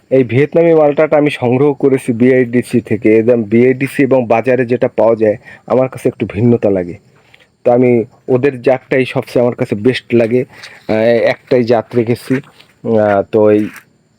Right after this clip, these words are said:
ভিয়েতনামি মালটা। বন্ধুরা, এই যে আমার নতুন সংগ্রহকৃত জাত, এটা আমি আপনার, আহ, জিও ব্যাগে দিয়ে দিয়েছি, আহ, বিশ লিটারের।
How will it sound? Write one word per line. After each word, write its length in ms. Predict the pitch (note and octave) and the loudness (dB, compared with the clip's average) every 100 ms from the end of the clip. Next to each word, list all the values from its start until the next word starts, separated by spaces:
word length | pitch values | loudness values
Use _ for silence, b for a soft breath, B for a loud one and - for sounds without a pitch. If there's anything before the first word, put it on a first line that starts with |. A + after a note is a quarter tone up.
| - | -12
ভিয়েতনামি 420 | G#2+ G#2 A2+ A#2 A2 | -6 -4 -2 0 2
মালটা। 440 | G#2+ G#2 - G#2+ - _ _ _ _ _ _ _ _ _ _ _ _ _ _ _ _ _ _ A#2 | 0 -2 -4 -6 -6 _ _ _ _ _ _ _ _ _ _ _ _ _ _ _ _ _ _ -2
বন্ধুরা, 480 | C3+ C#3 A2+ F2 - _ - _ _ _ _ | 2 2 0 -2 -8 _ -20 _ _ _ _
এই 160 | D3+ D3 | 0 2
যে 140 | D3+ | 2
আমার 280 | C#3+ B2+ B2+ D3 B _ _ A#2+ | 2 2 0 -4 B _ _ -2
নতুন 340 | B2+ C#3 C#3 | -2 0 -2
সংগ্রহকৃত 800 | - C#3 C3 C#3 C3+ - C3+ B2+ | 0 -2 0 0 0 -2 -4 0
জাত, 340 | A#2 B2+ G#2+ - _ _ b b b b | 0 0 -2 -6 _ _ b b b b
এটা 180 | - C3+ | -2 -2
আমি 300 | C3 A2 A2 _ _ - | 0 0 -2 _ _ -6
আপনার, 500 | G#2 G#2+ - A2 G#2+ | -4 -4 -2 -2 0
আহ, 240 | A2 A#2 | 0 0
জিও 280 | G#2 A#2+ C#3 | 0 0 2
ব্যাগে 240 | C3 A#2+ | 0 -2
দিয়ে 220 | A#2+ A#2+ | -2 0
দিয়েছি, 640 | A2+ A#2+ A#2 A2+ - A2+ D#3 _ b b b - | -2 -2 0 0 -2 -4 -4 _ b b b -8
আহ, 220 | G#2 G#2 | -4 -4
বিশ 300 | A2 C3 - | -2 -4 -2
লিটারের। 400 | B2 A#2+ G2+ | -2 0 -2